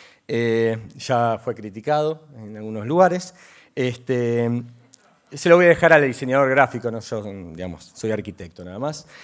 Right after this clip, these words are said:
Eh, y la idea es, justamente, y terminando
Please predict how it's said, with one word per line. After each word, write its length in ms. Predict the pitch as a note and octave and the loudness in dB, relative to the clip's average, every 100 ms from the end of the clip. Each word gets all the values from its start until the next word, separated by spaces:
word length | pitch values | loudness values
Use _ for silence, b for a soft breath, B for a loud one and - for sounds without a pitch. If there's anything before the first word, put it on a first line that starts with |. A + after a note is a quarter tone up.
| B _ | B _
Eh, 560 | D3 C#3 C#3+ C#3 D3 - _ - _ | 0 4 4 2 0 -10 _ -20 _
y 100 | D3+ | -2
la 120 | D3 D3+ | 6 6
idea 380 | E3 G3 F3 | 8 8 8
es, 420 | F3 F#3+ - - - b b b | 8 4 -2 -14 -20 b b b
justamente, 960 | - E3 - D3+ E3+ F3 F3 E3+ E3 - _ _ _ _ - | -4 -4 2 4 4 0 -2 -4 -4 -12 _ _ _ _ -14
y 120 | B2+ | -6
terminando 1000 | C3+ C3 C#3 E3 E3+ E3+ E3+ F3 F3+ | -4 0 2 4 4 4 2 2 -2